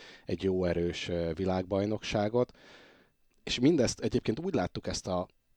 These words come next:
erős és stabil teljesítményt, hogy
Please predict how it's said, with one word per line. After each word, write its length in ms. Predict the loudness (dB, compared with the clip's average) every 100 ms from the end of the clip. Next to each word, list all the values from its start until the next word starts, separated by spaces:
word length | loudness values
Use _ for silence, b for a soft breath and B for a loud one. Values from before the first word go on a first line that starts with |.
| _
erős 480 | -2 0 0 -2 -4
és 160 | -6 -6
stabil 380 | -4 -2 -2 -2
teljesítményt, 880 | -2 -2 -2 -2 -2 0 0 0 -4
hogy 200 | -8